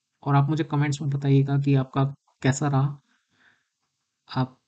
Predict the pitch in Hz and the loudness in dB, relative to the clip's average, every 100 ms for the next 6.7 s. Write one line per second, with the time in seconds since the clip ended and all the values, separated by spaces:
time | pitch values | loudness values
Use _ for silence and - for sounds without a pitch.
0 | _ - 151 139 139 - 139 139 139 139 | _ -10 -8 -2 -4 0 0 2 0 2
1 | 131 143 131 139 - _ _ _ _ _ | 0 0 0 0 -4 _ _ _ _ _
2 | _ _ _ 127 127 131 143 143 147 139 | _ _ _ -4 0 0 2 2 4 2
3 | 139 135 135 143 139 139 131 135 131 127 | 2 2 0 0 0 0 2 2 2 -2
4 | 127 - 143 165 180 185 180 139 143 151 | -6 -2 0 2 0 -2 0 2 0 0
5 | 160 139 151 151 151 143 143 139 135 139 | -2 0 -2 -4 -6 -6 -6 -6 -2 -2
6 | - 139 143 143 143 143 - | 0 2 2 2 -2 -6 -12